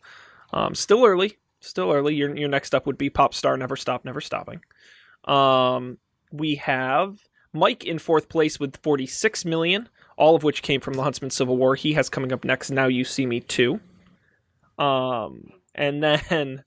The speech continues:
uh, Matt in third place with a hundred fifty-eight million on The Boss, Mother's Day, Money Monster, and Angry Birds movie.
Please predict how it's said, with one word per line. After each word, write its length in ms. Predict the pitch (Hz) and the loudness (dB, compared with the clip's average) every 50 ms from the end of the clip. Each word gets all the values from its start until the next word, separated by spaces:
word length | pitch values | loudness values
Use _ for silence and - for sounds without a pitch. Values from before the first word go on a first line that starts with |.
| _ _ _ - - 139 143 _ - | _ _ _ -20 -20 -20 -10 _ 0
uh, 380 | 143 139 139 139 135 131 127 - | 2 2 4 4 4 2 2 0
Matt 300 | 160 160 185 208 233 - | 0 2 2 2 2 2
in 100 | - 180 | 0 -4
third 280 | - - 190 185 180 180 | -2 0 0 0 0 0
place 220 | - 185 165 160 | 2 0 0 0
with 100 | - 151 | 0 -4
a 40 | 143 | -4
hundred 240 | 151 170 160 160 147 | -2 -2 -4 -4 -4
fifty-eight 340 | - 160 147 - 147 135 131 | -4 -6 -4 -4 -4 -4 -4
million 260 | 135 135 135 131 131 | -2 -2 -2 -2 -2
on 100 | 127 127 | -2 -4
The 60 | 127 123 | -2 2
Boss, 320 | - 139 135 135 - - | 4 6 6 6 4 2
Mother's 260 | 143 131 123 127 127 - | -2 0 0 0 0 0
Day, 160 | 135 131 127 | 0 0 0
Money 200 | 123 135 143 160 | 2 0 0 2
Monster, 520 | 151 147 139 135 131 - - 135 131 - - | 4 4 4 4 2 0 -2 0 -2 -2 -2
and 260 | - 160 170 175 165 151 | -2 0 2 2 4 2
Angry 260 | 156 160 139 135 123 | 2 2 0 -2 0
Birds 260 | 120 123 120 117 - | 0 -2 -4 -4 -6
movie. 320 | 127 123 113 110 127 131 | -10 -10 -8 -8 -8 -8